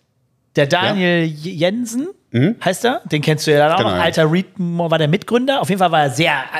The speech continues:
Speaker 1: äh,
Speaker 2: Ja.
Speaker 1: ich glaube. Ähm, der hatte jetzt eine eigene Agentur gegründet. Der war nämlich bei Sport five, Director, irgendwas, also auch in einer spannenden Position. Äh, riesen N-F-L-Fan.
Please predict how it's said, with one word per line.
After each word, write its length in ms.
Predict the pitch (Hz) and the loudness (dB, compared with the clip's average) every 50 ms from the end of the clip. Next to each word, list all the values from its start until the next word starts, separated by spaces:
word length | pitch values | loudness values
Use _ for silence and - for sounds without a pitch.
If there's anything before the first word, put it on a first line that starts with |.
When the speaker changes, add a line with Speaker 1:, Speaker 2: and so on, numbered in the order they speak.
| 156 143 | -6 -2
Speaker 1:
äh, 20 | 139 | -2
Speaker 2:
Ja. 220 | 143 156 151 - - | -2 -2 -2 -6 -14
Speaker 1:
ich 120 | - - | -12 -2
glaube. 340 | - 147 165 185 240 262 269 - - - - - - - - _ _ - | 0 0 2 2 0 -4 -6 -8 -12 -12 -12 -12 -12 -16 -20 _ _ 0
Ähm, 360 | 175 165 165 160 160 156 139 131 | 2 2 2 0 -2 -4 -4 0
der 160 | 160 170 185 190 | 0 0 2 0
hatte 160 | 226 226 220 202 | 0 0 0 0
jetzt 120 | - - | 2 0
eine 80 | 180 180 | 0 0
eigene 180 | 175 180 175 165 | 0 0 0 0
Agentur 340 | 160 160 151 - - 185 185 | 0 -2 -2 -2 -2 -2 -2
gegründet. 640 | 190 208 185 208 214 220 226 233 254 - - - - - - _ _ | -2 -4 -4 -4 -4 -2 -2 -2 -2 -4 -6 -10 -12 -16 -20 _ _
Der 100 | - 156 160 | 0 2 2
war 80 | 175 175 | 2 2
nämlich 220 | 165 165 143 - | 2 0 -2 0
bei 420 | - 147 143 139 139 139 139 156 - - | 0 2 2 2 2 0 -2 -4 -6 -12
Sport 340 | - - - 170 151 151 151 | -14 -2 0 2 2 2 0
five, 800 | - 170 160 180 202 214 226 226 226 - - - - - - - _ - | 0 2 2 2 4 2 0 0 -2 -8 -12 -12 -10 -10 -12 -6 _ -2
Director, 500 | 147 147 156 165 170 - - 180 156 214 | 0 0 0 -2 -2 0 -2 0 2 4
irgendwas, 340 | 190 175 185 180 175 160 - | 4 4 4 2 0 0 0
also 160 | 156 160 151 156 | 0 0 2 2
auch 140 | 165 180 175 | 2 0 0
in 100 | 175 165 | 2 2
einer 260 | 160 160 156 151 151 | 4 4 4 4 2
spannenden 480 | 151 - - 190 190 202 196 175 160 151 | 0 0 0 0 2 2 2 2 2 2
Position. 720 | - 175 156 143 143 143 - 180 180 196 220 233 262 277 - - - - - - - - _ _ | 2 0 0 0 -2 -2 -2 0 2 2 2 2 0 -6 -10 -16 -20 -20 -20 -20 -20 -20 _ _
Äh, 80 | - 170 | 0 2
riesen 520 | 165 160 160 156 151 143 175 196 220 196 202 | 4 4 4 2 2 0 0 -2 0 0 0
N-F-L-Fan. 920 | 180 175 156 - 170 175 185 208 202 - 220 220 226 233 240 269 262 | 2 2 0 0 0 2 2 2 2 2 2 2 2 2 0 -4 -8